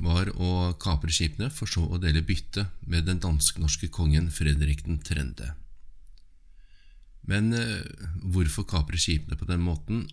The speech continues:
og hva gjorde egentlig, eh, alle de nederlandske skipene i Bergen? I, eh, seksten sekstifem så var, eh, England i krig med Nederland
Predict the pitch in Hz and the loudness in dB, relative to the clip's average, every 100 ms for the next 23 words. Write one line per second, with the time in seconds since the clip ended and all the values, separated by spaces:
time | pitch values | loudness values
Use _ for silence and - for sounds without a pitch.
0 | - 82 87 90 - 85 90 92 90 73 | -6 -2 0 -2 -2 0 0 0 -2 0
1 | 73 76 - 80 71 76 76 - 82 90 | 0 0 2 2 4 2 0 0 -2 -2
2 | - - - - - - - - - 82 | -6 -16 -20 -18 -16 -16 -16 -10 -6 -4
3 | 85 85 76 78 95 87 76 76 80 - | -2 2 2 2 2 4 4 2 0 0
4 | 80 - 82 - 92 101 98 90 87 113 | 0 0 -2 -2 -4 -4 -2 -2 0 0
5 | 98 76 - - - - - - - - | 0 0 -4 -8 -12 -14 -14 -16 -20 -20
6 | - - - - - - - - - - | -16 -16 -16 -18 -16 -16 -18 -20 -20 -20
7 | - - - - 113 120 120 117 113 110 | -20 -20 -16 -2 0 2 2 0 0 0
8 | - 117 - 101 110 92 107 110 107 78 | 0 0 0 0 0 -2 0 2 4 2
9 | 76 - 87 82 80 80 85 85 82 76 | 2 0 0 0 2 4 4 2 0 2
10 | 76 73 76 76 - 69 73 - 76 76 | 4 4 2 0 2 2 2 2 2 4
11 | 78 82 110 | 2 0 -2